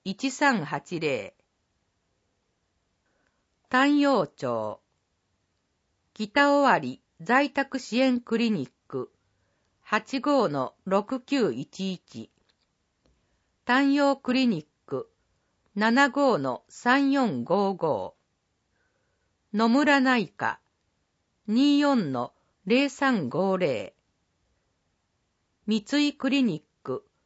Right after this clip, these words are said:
七六の二二二零。村瀬クリニック。二三の一八一八。浅井町。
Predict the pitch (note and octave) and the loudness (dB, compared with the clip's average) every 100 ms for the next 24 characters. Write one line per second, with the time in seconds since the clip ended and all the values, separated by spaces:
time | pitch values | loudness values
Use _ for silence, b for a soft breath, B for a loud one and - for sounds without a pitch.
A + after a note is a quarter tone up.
0 | _ _ _ - G3+ A#3 C#4 C#4+ C4+ E3 | _ _ _ -4 0 4 4 2 -2 -4
1 | C#3 B2 - - A#3 D4 C#4+ C4+ E3+ A#2 | -4 -4 -8 -2 2 4 4 2 0 0
2 | G3 G#3 G3+ F3+ G#2+ G2+ _ _ _ _ | 0 0 0 -2 -4 -8 _ _ _ _
3 | _ _ _ _ _ _ _ _ _ _ | _ _ _ _ _ _ _ _ _ _
4 | G#3 A#3+ D4 C#4+ C#4 C4+ A#3 B3+ G#3+ D3 | 0 2 2 2 -2 -2 -2 0 0 -4
5 | _ - C3+ - _ _ _ _ _ G3+ | _ -10 -8 -8 _ _ _ _ _ -2
6 | B3 C#4 - C#4+ A#3 D3+ C3 - _ - | 0 0 0 0 2 -2 -4 -6 _ -10
7 | G3 - D4 C4+ C4+ E3+ B2 - F#3 F3+ | -8 -4 -2 -2 -6 -8 -10 -8 -8 -6
8 | D3+ _ - - _ _ _ _ _ _ | -8 _ -20 -20 _ _ _ _ _ _
9 | _ _ _ _ _ _ _ _ _ _ | _ _ _ _ _ _ _ _ _ _
10 | _ _ _ _ _ - F#3 G#3 C#4 C#4+ | _ _ _ _ _ -4 -2 2 2 2
11 | B3+ - A3 G3 D3+ | -2 -4 0 0 0